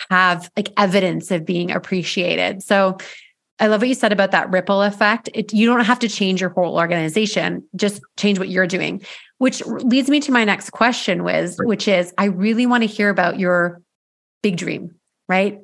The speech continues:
Speaker 2: Oh, yes.
Speaker 1: Your big dream. Tell me, tell me more about this dream of one billion happier people.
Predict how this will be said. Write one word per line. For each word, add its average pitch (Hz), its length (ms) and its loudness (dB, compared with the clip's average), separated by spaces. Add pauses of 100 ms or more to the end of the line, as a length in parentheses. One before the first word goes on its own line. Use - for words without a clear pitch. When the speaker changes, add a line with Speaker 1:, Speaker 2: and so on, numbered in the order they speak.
(140)
Speaker 2:
Oh, - 400 0 (120)
yes. - 180 4
Speaker 1:
Your 202 140 2
big 285 180 4
dream. 196 300 -2 (160)
Tell 262 320 2
me, 294 640 2 (800)
tell 247 280 2
me 254 140 2
more 196 200 2
about 175 240 0
this 180 180 -4
dream 226 360 0
of 180 160 -6
one 208 340 2
billion 190 320 0
happier 170 420 -2
people. - 520 -6